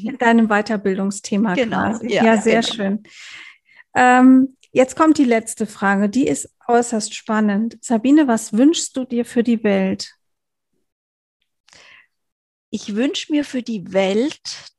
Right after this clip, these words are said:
Speaker 2: dass wir das Miteinander, das wir verloren haben irgendwann im Laufe dieser Evolution, sag ich jetzt mal,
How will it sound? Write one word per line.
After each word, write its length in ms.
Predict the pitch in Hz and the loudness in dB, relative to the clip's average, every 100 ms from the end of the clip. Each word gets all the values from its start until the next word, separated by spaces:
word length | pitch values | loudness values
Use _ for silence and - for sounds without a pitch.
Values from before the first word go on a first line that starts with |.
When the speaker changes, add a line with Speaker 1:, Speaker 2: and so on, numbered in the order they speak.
| _ _ | _ _
Speaker 2:
dass 500 | - 214 220 - - 202 | -2 -2 -2 -10 -16 -10
wir 560 | 220 220 208 208 202 - | -2 2 2 2 -2 -4
das 320 | 202 - - | -6 -6 -10
Miteinander, 1040 | 208 269 - - 202 185 180 175 160 120 - | -2 -2 -2 -6 -2 -2 -4 -4 -4 -4 -6
das 180 | 202 - | -10 -8
wir 100 | 202 | -8
verloren 720 | - 202 196 233 269 247 196 | -4 -2 0 2 0 -2 -6
haben 220 | 185 - | -10 -10
irgendwann 600 | - 185 190 185 180 180 | -8 -8 -10 -10 -6 -6
im 120 | 180 180 | -6 -6
Laufe 260 | 180 - | -6 -6
dieser 320 | 190 185 - | -12 -10 -10
Evolution, 800 | 185 185 175 - - 180 160 117 | -10 -10 -12 -12 -12 -10 -8 -10
sag 320 | 165 175 160 185 | -10 -8 -8 -10
ich 100 | - | -18
jetzt 260 | - - | -20 -14
mal, 260 | 185 147 | -10 -8